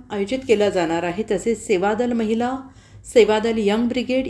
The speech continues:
या संघटनासुद्धा सक्षम करण्यात येणार आहेत. माजी मंत्री विश्वजित कदम, ज्येष्ठ नेते मोहनरावजी कदम आणि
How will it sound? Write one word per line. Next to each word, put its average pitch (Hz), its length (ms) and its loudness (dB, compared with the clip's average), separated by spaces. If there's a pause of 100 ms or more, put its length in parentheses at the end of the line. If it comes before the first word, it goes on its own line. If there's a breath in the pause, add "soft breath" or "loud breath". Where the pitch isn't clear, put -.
या 220 140 -2
संघटनासुद्धा 233 840 -2
सक्षम 285 400 -2
करण्यात 202 360 0
येणार 151 300 0
आहेत. 147 220 -6 (500 soft breath)
माजी 226 300 4
मंत्री 294 320 6
विश्वजित 254 440 -2 (120)
कदम, 180 340 -2
ज्येष्ठ 190 340 -2
नेते 262 280 -2
मोहनरावजी 226 680 0
कदम 180 260 -2 (100)
आणि 208 220 -4